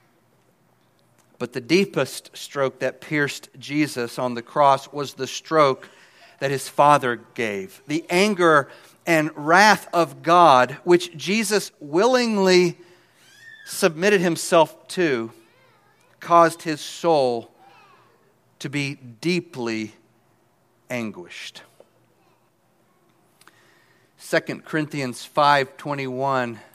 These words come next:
says, "God made him who had no sin to be sin for us." Christ's soul, which had never been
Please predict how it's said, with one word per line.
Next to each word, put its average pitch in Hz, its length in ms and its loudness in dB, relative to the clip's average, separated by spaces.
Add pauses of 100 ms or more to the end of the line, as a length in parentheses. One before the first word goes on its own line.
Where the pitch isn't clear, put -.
says, 123 640 -2 (520)
"God 160 440 6
made 147 300 -6
him 143 560 -2 (1040)
who 170 160 0
had 196 360 4
no 175 200 0
sin 113 580 -6 (1800)
to 156 120 -6
be 175 300 -2
sin 120 600 -6 (720)
for 120 280 -4
us." - 520 -2 (1300)
Christ's - 640 -2
soul, 139 600 0 (500)
which 151 200 -6
had 160 160 0
never 170 340 2
been 165 480 -4